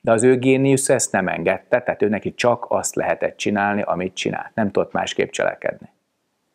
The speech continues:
Úgyhogy, ö, mi a dolgom? Nem az, hogy miért születtem meg. Nem. A miért kérdések azok ilyen, ö, végtelen ciklusokat tudnak csinálni a tudatban.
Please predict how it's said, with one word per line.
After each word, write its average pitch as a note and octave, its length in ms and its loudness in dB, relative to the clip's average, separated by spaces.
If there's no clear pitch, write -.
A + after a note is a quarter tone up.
Úgyhogy, C3 460 2
ö, C3 360 8
mi D#3+ 440 4
a C3+ 120 2
dolgom? F2 580 2
Nem E3 120 2
az, F#3+ 80 2
hogy D3 100 2
miért F#3+ 480 6
születtem D3 720 4
meg. C3 340 0
Nem. C#3 600 0
A A2 100 -4
miért E3+ 440 6
kérdések C3+ 600 2
azok C3+ 320 2
ilyen, C3 300 4
ö, B2+ 380 4
végtelen A#2+ 460 2
ciklusokat G2+ 640 0
tudnak G2 340 0
csinálni G2 420 0
a E2 80 -2
tudatban. E3 680 4